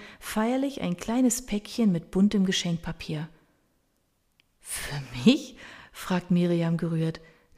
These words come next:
„Natürlich für dich, für wen denn sonst?“, erwidert Paula. Miriam wickelt es aus und hält ein weich fließendes,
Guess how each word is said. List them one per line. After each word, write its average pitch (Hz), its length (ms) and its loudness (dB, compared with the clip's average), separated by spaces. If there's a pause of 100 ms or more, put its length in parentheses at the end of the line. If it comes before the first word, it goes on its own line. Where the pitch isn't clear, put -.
„Natürlich 233 640 4
für 175 140 2
dich, 170 260 2
für 165 180 0
wen 233 200 8
denn 190 180 8
sonst?“, 185 540 6 (280)
erwidert 165 380 0
Paula. 160 480 -2 (840)
Miriam 254 560 6
wickelt 226 300 2
es - 200 -4
aus 214 400 -4
und 185 240 0
hält 220 260 0
ein 165 240 -2
weich 214 380 -2
fließendes, 214 720 2